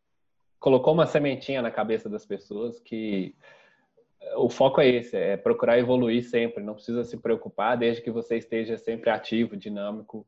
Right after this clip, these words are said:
de, seguindo, ah, as tendências da, do mercado e, claro, traçando o seu próprio caminho. Então, eu queria agradecer a sua presença aqui, a sua participação mais uma vez.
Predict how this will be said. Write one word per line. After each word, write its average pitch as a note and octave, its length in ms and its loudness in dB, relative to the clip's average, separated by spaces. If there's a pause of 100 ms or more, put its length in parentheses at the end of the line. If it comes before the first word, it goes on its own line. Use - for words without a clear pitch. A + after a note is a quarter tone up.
de, F#2+ 640 -10
seguindo, G#2+ 720 2 (360)
ah, G2 280 4
as - 100 -6
tendências G#2 540 0
da, F#2+ 220 -2
do G2 220 -8
mercado B2 460 0
e, D#3+ 40 -2
claro, B2 340 0
traçando A#2 400 -2
o A2+ 60 -6
seu A2+ 140 -4
próprio - 280 -4
caminho. G2+ 440 -8 (200)
Então, A2+ 500 -4
eu G2+ 80 -6
queria A2+ 260 -2
agradecer A#2 500 -2
a C#3+ 60 -2
sua A2+ 200 -8
presença G#2 560 -8
aqui, C3+ 180 -12
a B2+ 40 -8
sua - 180 -12
participação - 580 -12
mais G#2 160 -12
uma F#2+ 200 -12
vez. G#2 340 -6